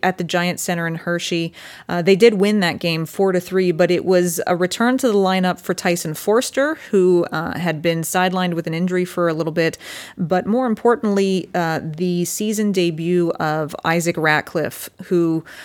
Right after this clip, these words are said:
uh, finally got, uh, healthy and was cleared to play and, and returned to the lineup. He started out on the,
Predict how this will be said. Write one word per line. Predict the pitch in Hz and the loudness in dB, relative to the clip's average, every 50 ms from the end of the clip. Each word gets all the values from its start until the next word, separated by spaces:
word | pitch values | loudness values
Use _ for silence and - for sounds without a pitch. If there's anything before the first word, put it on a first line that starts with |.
| - - - - - | -20 -20 -18 -12 -10
uh, | 165 156 147 151 | -8 -6 -6 -8
finally | - - - 202 202 202 208 202 196 175 165 165 160 160 160 156 165 - _ _ _ - 170 | -8 -4 0 2 2 4 4 4 4 2 2 0 0 -2 -2 -4 -6 -10 _ _ _ -18 -6
got, | 147 180 175 180 180 175 - - _ _ _ _ - | -2 0 2 2 2 0 -2 -8 _ _ _ _ -12
uh, | - 156 147 147 | -10 -8 -8 -8
healthy | 139 - - 208 226 233 - 254 247 247 247 247 - _ | -8 -2 0 2 2 2 2 0 0 -2 -2 -8 -12 _
and | - 165 156 156 151 151 156 156 151 147 - - _ | -6 -2 0 0 2 0 0 -2 -4 -6 -8 -10 _
was | 156 151 151 160 160 156 156 156 156 151 - - - | -14 -10 -4 0 0 2 2 0 -2 -4 -6 -8 -8
cleared | - - - - 202 202 202 214 190 | -10 -6 0 2 4 6 6 4 4
to | - 202 | 0 -4
play | 185 - - 180 170 170 165 165 165 160 160 - | -6 -2 0 2 2 2 2 0 -2 -4 -4 -4
and, | 170 160 151 151 151 151 151 - - | -6 -4 -4 -4 -4 -6 -6 -6 -6
and | 160 156 | -6 -4
returned | 151 151 147 - 185 175 175 185 185 | -4 -6 -4 -2 -2 -2 0 -2 -2
to | - | -2
the | 180 170 | -4 -4
lineup. | 160 160 160 160 160 160 156 | -2 -2 -2 -2 -2 -4 -4
He | - - 180 | -4 -4 -4
started | 180 - - 185 185 175 175 170 | -2 0 0 2 2 2 2 2
out | 165 160 165 165 - - | 2 2 2 0 0 -2
on | - 180 170 170 165 165 | -2 -2 -2 -2 -2 -4
the, | 165 160 160 156 156 156 151 156 - - | -4 -4 -4 -4 -4 -4 -4 -4 -6 -8